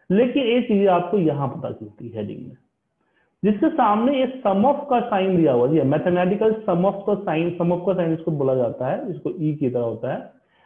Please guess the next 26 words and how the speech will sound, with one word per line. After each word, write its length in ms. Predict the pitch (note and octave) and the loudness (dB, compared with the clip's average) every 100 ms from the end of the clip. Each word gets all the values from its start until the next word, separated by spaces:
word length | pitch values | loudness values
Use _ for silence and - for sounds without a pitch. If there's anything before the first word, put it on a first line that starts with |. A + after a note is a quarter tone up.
| _ | _
ऐसी 260 | G#3 A3 D4+ - | -2 2 2 2
sign 280 | A#3 A#3+ | 0 2
लगी 220 | G#3 E3+ G3 | 2 4 4
हुई 220 | E3 D3 | 4 4
है। 100 | E3 | 0
इसका 220 | E3 F#3 | 0 -2
मतलब 380 | D3+ D3 G3 G3 | -2 0 2 2
है 80 | F#3 | 2
कि 140 | F#3+ | 0
number 480 | D3+ B2 B2 A#2+ A2 | 0 0 2 2 -2
है, 80 | A2 | -4
मतलब 340 | C#3 E3+ E3+ F3 | -2 0 -2 2
कि 100 | F3+ | 2
उसने 280 | F3 F#3 C4 - - _ E3+ | 2 2 -2 -6 -14 _ 0
amount 460 | E3 F#3 A#3+ A#3 F#3 | 2 4 4 2 2
को 160 | F3+ | 2
number 440 | F3 D3 D3+ F3 F#3+ | 2 2 2 2 2
ले 140 | F#3+ | 2
लिया 240 | F#3+ G3+ G3+ | 4 2 2
है, 240 | G#3 B3 - | -2 -8 -2
total 360 | D#3 D#3 G3 F#3 | 0 2 2 2
को 100 | E3 | 0
number 320 | B2+ C3+ F3 F#3 | 0 0 2 2
ले 140 | F#3+ | 2
लिया 240 | F#3+ G3+ G#3 | 2 2 0
है। 200 | B3 | -4